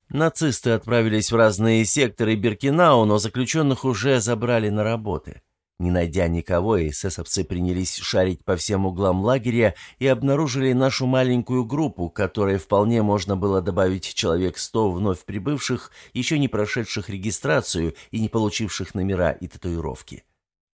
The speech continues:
Вечером, когда разгрузка вагонов была закончена, охранники переглянулись и повели нас обратно в Биркинау. Только нас провели мимо лагеря А и погнали в другом направлении,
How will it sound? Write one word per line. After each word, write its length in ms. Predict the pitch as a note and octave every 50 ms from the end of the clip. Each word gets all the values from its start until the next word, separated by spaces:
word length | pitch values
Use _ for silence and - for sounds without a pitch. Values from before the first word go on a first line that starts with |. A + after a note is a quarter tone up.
| _ _
Вечером, 540 | - D3 D#3 E3+ D#3+ - - D3+ C#3+ C#3+ C3
когда 320 | C#3 C#3+ B2+ A#2 C#3 C#3 C3+
разгрузка 540 | C3+ C3 A#2 A2 C3 C3+ C3 - - B2+
вагонов 500 | B2 B2+ B2+ A2+ B2 B2 A#2+ A#2+ G#2+ G2+
была 260 | G2 A#2 A#2 A#2 A2+ A2+
закончена, 800 | G#2+ B2 A2+ - - E3+ D#3 C3 - C#3 C#3 C3+ C3+ C3 B2+
охранники 720 | - A2 A2+ A2 - A2 A2 G#2+ A2 A2 A2 G2+ - A2
переглянулись 760 | - A2+ G2+ G#2+ F#2+ G2+ A2 G#2+ A#2 B2+ B2 A2+ A2 - -
и 40 | -
повели 380 | - G2+ G2 G2+ G2 F#2 F#2+
нас 220 | F2+ F2+ F2+ - -
обратно 440 | F2+ D2+ E2+ E2 D#2+ - - E2 D#2+
в 60 | C#2+
Биркинау. 680 | C#2 E2 D#2 C2+ - - C#2+ C#2+ C2+ A#1 A#1 - - _ _ _ _ _ _ _ _ _ _ _
Только 300 | D#3 D#3+ C3+ - D#3 D3+
нас 240 | E3 F3+ E3 D3 -
провели 500 | - C3+ C#3+ C#3 C#3+ C#3+ C#3+ D3+ C#3 A2+
мимо 280 | A2 A#2+ A#2+ A2+ A2
лагеря 540 | G#2+ G#2 G#2+ A#2 A#2 G#2+ G2+ A2 A2 A#2+ G#2+ -
А 120 | - C3
и 120 | C#3+ C3+ B2
погнали 480 | - C3 B2 A2 A2 C3 B2 B2 B2
в 80 | G2+ G2+
другом 400 | G2 B2 B2 A#2 G#2 A#2 A2 A#2
направлении, 840 | A#2 - - A#2 A#2+ A#2 B2 A#2+ A2+ G2 F#2 F2+ F2 E2+ D#2+ -